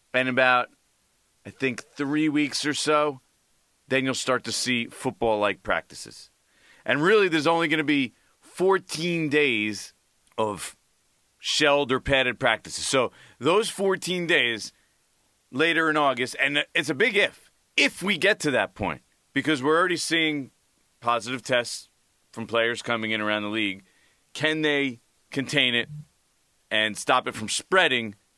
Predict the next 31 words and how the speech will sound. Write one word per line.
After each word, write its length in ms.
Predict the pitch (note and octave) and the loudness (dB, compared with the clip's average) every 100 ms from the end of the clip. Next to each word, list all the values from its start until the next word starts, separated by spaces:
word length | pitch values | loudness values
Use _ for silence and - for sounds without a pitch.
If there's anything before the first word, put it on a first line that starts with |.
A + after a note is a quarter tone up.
| _ _ _ _ - | _ _ _ _ -4
if 180 | D3+ | -2
it 140 | C#3 A2+ | -2 0
do, 500 | C#3 C3 D#3 D#3+ - - | 0 0 -4 -10 -10 -2
if 220 | F#3 - | -2 -2
and 220 | B2 A2 | -6 0
when, 480 | D#3 F#3 B2 G#2 A2+ _ | 2 2 0 -8 -12 _
because 240 | A#2+ C3 | -4 -4
it's 100 | A#2 | -4
going 280 | G2+ D#3 F3 | 0 0 2
to 80 | C3 | -2
happen, 320 | A2 G#2+ A#2+ | 0 0 0
there 160 | A#2+ A2+ | -2 0
are 100 | A#2 | 0
gonna 160 | B2+ A#2 | -2 -6
be 160 | G2+ | -8
people, 200 | G2 A2 | -8 -10
people 300 | F2+ A2+ A2+ | -10 -8 -4
that 220 | G#2+ G2+ F#2 _ _ | 0 0 -4 _ _
are, 200 | G2 G2 F2 _ _ _ - | -4 -2 -4 _ _ _ -6
uh, 380 | G2 F#2+ F#2 - _ _ _ _ _ _ - | -2 0 -2 -6 _ _ _ _ _ _ -6
positive 460 | C3 A#2+ G#2 G#2+ | -2 -2 -2 -10
test 260 | - A#2+ - | -4 -2 -2
results 300 | G#2+ G2+ - | -4 -4 -4
for 120 | F#2 | -8
covid. 380 | - F#2+ D#2+ F2 _ _ _ _ _ _ _ - | -4 -4 -4 -8 _ _ _ _ _ _ _ -8
But 100 | C3+ | -4
can 200 | - F3+ | -2 0
they 120 | F3+ | 2
then 200 | E3 D#3 | 2 0
stop 460 | C3 - D#3+ D3+ D#3+ | -2 0 2 2 0
it 160 | D3 | -4